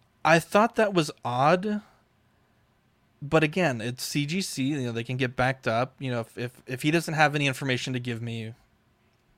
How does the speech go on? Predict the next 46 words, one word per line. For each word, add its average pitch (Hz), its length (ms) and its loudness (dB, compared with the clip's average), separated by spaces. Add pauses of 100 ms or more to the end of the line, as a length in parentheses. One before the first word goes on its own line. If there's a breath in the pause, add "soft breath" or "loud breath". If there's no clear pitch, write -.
(340)
I'm 120 220 -4
just 127 160 -6
gonna 127 160 -4
keep 147 200 -12
sending 131 280 -4
him 160 60 -4
a 160 40 -6
message. 120 300 -6
Maybe 120 200 -8
he'll 123 140 -4
have 117 160 -4
some 120 140 -10
information 107 420 -12
at 92 80 -20
some 98 120 -16
point. - 280 -20 (1040 loud breath)
Uh, 131 240 0
on 135 80 -4
the 135 140 -2 (180)
ninth 160 380 -2
of 143 260 -4
December, 143 580 -2
I 113 60 0
got 113 180 -2
a 123 60 -2
message. 120 540 -6
"Good 127 100 -4
morning. 156 360 -4
You'll 123 140 0
receive 147 320 -4
notification 131 680 -6
as 110 80 -10
soon 135 120 -8
as 127 140 -4
your 127 80 -4
order 120 320 -6
is 113 140 -10
ready 117 240 -6
to 117 120 -10
go 110 340 -6
and 107 120 -12
is 113 100 -14
being 110 280 -12
processed - 560 -8
to 98 80 -14
ship. - 400 -6